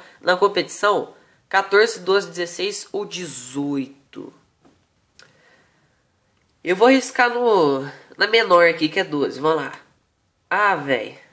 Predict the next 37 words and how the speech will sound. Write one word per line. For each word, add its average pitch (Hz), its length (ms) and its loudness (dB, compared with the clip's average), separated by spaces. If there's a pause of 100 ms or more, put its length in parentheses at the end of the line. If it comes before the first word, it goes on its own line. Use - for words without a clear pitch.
(220)
Era 175 200 0
maior, 214 460 2
dezoito. 196 840 0 (140)
Foram 226 500 2 (280)
oito 233 840 0 (200)
vitórias 156 580 -4
para 156 220 -2
cada 156 280 0
lado 135 460 -4
e 175 100 -16
dois 156 360 -8
empates. - 560 -8
A 151 120 2
Juve 180 260 -10
marcou 170 280 -4
vinte 190 200 -12
e 202 60 -12
um 196 60 -8
gols 165 580 -14
no 156 120 -16
confronto 170 580 -12
e 220 160 -12
o 214 40 -8
Real 175 340 -12
dezoito. 143 640 -14 (680)
A 226 140 6
última 277 340 2
aqui, 269 220 2
ó. 269 180 4 (380)
Tá - 120 -4
a 135 40 -6
foto - 360 -4
do 139 100 -20
Papai 156 380 -4
Cris 190 280 -16
aqui, 185 160 -14
ó. 233 140 -8